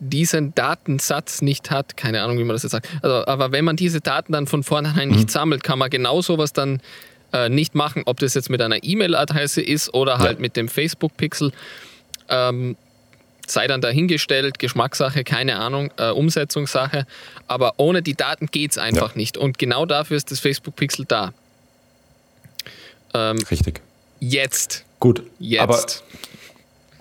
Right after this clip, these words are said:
Speaker 2: ge-, gehen wir zurück. Genau. Also wir haben dann diese ganzen Hebel und Knöpfe, an denen wir drehen und, und uns Audiences erstellen. Aber dann reicht uns das nicht, dann wollen wir noch ein bisschen
Speaker 1: Mhm.
Speaker 2: mehr Leute erreichen. Aber es wäre doch cool, David, oder? Wenn's irgendwie eine Möglichkeit geben würde, wenn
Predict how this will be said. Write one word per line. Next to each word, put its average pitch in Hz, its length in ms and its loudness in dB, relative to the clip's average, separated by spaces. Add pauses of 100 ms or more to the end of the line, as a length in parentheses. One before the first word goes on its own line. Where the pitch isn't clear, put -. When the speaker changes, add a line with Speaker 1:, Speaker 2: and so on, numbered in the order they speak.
(440)
Speaker 2:
ge-, - 100 -4 (220)
gehen 98 180 4
wir 98 80 6
zurück. 87 400 2
Genau. 90 240 4
Also 95 280 2
wir 90 100 6
haben 127 260 4
dann 151 220 6
diese 101 180 4
ganzen 87 300 0
Hebel 92 300 4
und 90 180 0 (140)
Knöpfe, 92 300 0
an 87 120 4
denen 85 240 4
wir 87 60 4
drehen 107 320 4
und, 95 200 4
und 90 320 0
uns 92 220 0
Audiences 113 420 6
erstellen. 101 460 4 (520)
Aber 113 520 4 (260)
dann 120 140 4
reicht 123 300 2
uns 113 100 4
das 95 200 4
nicht, 90 180 4
dann 98 100 6
wollen 95 140 6
wir 95 80 8
noch 92 160 6
ein 95 80 4
bisschen 98 220 6
Speaker 1:
Mhm. 101 60 8
Speaker 2:
mehr 120 120 6
Leute 95 260 4
erreichen. 92 320 4
Aber 104 140 4
es 95 120 0
wäre 95 160 6
doch - 320 0
cool, 117 200 6
David, 123 400 6
oder? 117 360 6 (400)
Wenn's 101 240 2
irgendwie 107 320 6
eine 98 140 8
Möglichkeit 95 720 4
geben 104 340 6
würde, 92 420 6
wenn 101 220 4